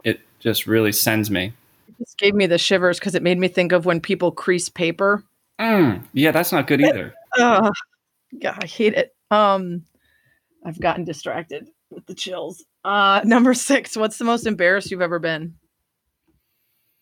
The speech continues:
Speaker 1: Mm, it probably, like, there was a show we played in, um, in Phoenix, and the sound, it was,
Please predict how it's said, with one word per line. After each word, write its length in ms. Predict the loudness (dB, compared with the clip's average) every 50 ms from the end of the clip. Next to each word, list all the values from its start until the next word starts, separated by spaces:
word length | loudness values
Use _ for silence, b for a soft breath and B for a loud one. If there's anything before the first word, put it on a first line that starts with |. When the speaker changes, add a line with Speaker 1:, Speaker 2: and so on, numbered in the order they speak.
| _ _ _ _ _ _ _ _ _ _ _ _ _ _ -2
Speaker 1:
Mm, 600 | 2 4 4 6 6 4 4 4 2 2 0 -4 -10 _ _ _
it 120 | -8 -8 -6
probably, 500 | -4 -2 0 0 0 0 2 4 4 6
like, 360 | 6 4 4 2 0 -4 -6
there 240 | -6 -4 -2 0 2
was 160 | 2 2 0
a 60 | 0 0
show 540 | 0 0 2 2 4 4 4 2 2 0 0
we 160 | 0 -2 -2
played 320 | -2 0 0 2 2 2
in, 240 | 2 2 2 2 2
um, 580 | 2 2 2 2 0 0 -4 -6 -10 -12 -12 -10 -10
in 160 | -10 -10 -10
Phoenix, 560 | -6 -2 0 2 4 4 2 2 -2 -6 -6 -2 0
and 240 | 2 2 2 2
the 240 | 2 2 2 2 0
sound, 600 | -2 -2 0 0 0 2 2 2 2 2 2 0 0
it 100 | 0 0
was, 200 | 0 0 0